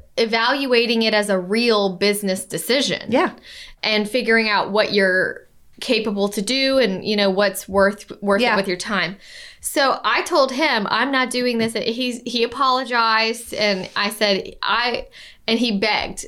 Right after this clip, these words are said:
Speaker 1: like, "I don't wanna work with anybody else. We've worked together for so long. I'm sorry." I said,
Speaker 2: "I'm
Speaker 1: "This
Speaker 2: sorry,
Speaker 1: is
Speaker 2: I
Speaker 1: the
Speaker 2: won't
Speaker 1: deal."
Speaker 2: do this anymore."
Speaker 1: I said, "You don't send me an address,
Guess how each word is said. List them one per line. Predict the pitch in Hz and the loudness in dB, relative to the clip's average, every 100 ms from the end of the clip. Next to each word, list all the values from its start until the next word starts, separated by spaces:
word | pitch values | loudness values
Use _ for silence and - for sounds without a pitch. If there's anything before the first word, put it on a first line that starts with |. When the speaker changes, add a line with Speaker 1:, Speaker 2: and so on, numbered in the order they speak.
| - | -2
Speaker 1:
like, | 196 170 - | -2 -2 -2
"I | 277 | 0
don't | 339 | 2
wanna | 415 508 | 4 4
work | 415 | 2
with | 349 320 | 0 0
anybody | 285 269 269 | 0 2 2
else. | 247 233 | 0 -2
We've | 254 277 | -4 -4
worked | 320 | -4
together | 320 302 285 | -2 -4 -4
for | 269 | -2
so | 294 294 | 0 2
long. | 277 294 269 | 4 2 0
I'm | 208 | -6
sorry." | 220 285 285 285 285 262 - | -4 0 2 2 2 0 -2
I | 220 | -2
said, | - 220 | -2 0
Speaker 2:
"I'm | 254 | 0
Speaker 1:
"This | 226 | 2
Speaker 2:
sorry, | 359 370 | 2 2
Speaker 1:
is | 349 | 0
Speaker 2:
I | |
Speaker 1:
the | 339 | 0
Speaker 2:
won't | 285 | 0
Speaker 1:
deal." | 285 277 | 2 2
Speaker 2:
do | |
this | 285 339 | 0 0
anymore." | 311 294 302 240 190 | -2 0 0 2 0
Speaker 1:
I | - 262 | -2 -2
said, | 277 247 202 | 0 -2 -2
"You | 220 208 285 | -4 0 2
don't | 339 349 349 | 2 0 -2
send | 320 294 | -2 -2
me | 294 294 | -2 -2
an | 277 | 0
address, | 247 240 226 - - - - - | -2 -4 -4 -4 -6 -8 -16 -18